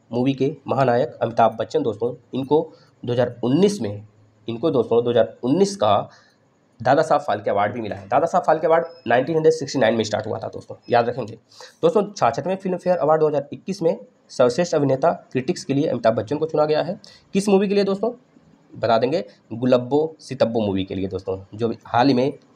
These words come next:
मूवी बहुत ज़्यादा चर्चा में है, है ना। चलिए क्वेश्चन नंबर सेवन यानी कि नेक्स्ट क्वेश्चन की तरफ चलते हैं, इसका आंसर बता देंगे।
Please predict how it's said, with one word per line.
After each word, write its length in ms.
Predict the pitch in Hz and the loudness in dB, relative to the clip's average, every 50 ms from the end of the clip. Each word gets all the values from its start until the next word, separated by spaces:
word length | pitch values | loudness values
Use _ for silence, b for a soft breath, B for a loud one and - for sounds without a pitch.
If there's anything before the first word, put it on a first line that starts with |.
| _ | _
मूवी 200 | 113 113 113 113 | -2 0 0 2
बहुत 200 | 107 107 113 104 | 2 2 2 2
ज़्यादा 200 | 104 101 98 - | 2 2 2 2
चर्चा 300 | - - 107 95 - 101 | 2 0 0 2 2 0
में 100 | 95 95 | -2 -2
है, 160 | 92 92 95 - _ _ - _ - | -4 -6 -8 -12 _ _ -20 _ -2
है 60 | 147 | -2
ना। 80 | 240 277 B B B B B B B _ | -2 -2 B B B B B B B _
चलिए 200 | - 113 98 101 - - b b b b _ - | -4 -4 -4 -4 -10 -18 b b b b _ -2
क्वेश्चन 220 | 147 143 - 170 | 0 2 4 2
नंबर 240 | 156 156 165 175 190 - - _ _ _ _ - | 2 4 2 0 -2 -2 -10 _ _ _ _ -14
सेवन 340 | - - 123 107 95 92 | 0 0 2 2 2 0
यानी 200 | 101 - - 147 | 0 2 2 2
कि 80 | 165 - | 4 4
नेक्स्ट 240 | 285 135 127 127 - | 4 4 4 2 0
क्वेश्चन 240 | - - - 101 95 | -6 -8 -8 -8 -10
की 60 | 95 | -10
तरफ 160 | - - 98 | -10 -12 -12
चलते 280 | - - 98 - - 104 | -10 -10 -12 -10 -10 -12
हैं, 120 | 95 95 - _ B B B B B B - | -12 -12 -16 _ B B B B B B -8
इसका 200 | 151 139 - 139 | -8 -2 -2 0
आंसर 200 | 117 110 - 107 | 0 0 -2 -4
बता 160 | 104 - 110 110 | -6 -4 -6 -8
देंगे। 220 | 110 104 104 104 | -8 -10 -12 -14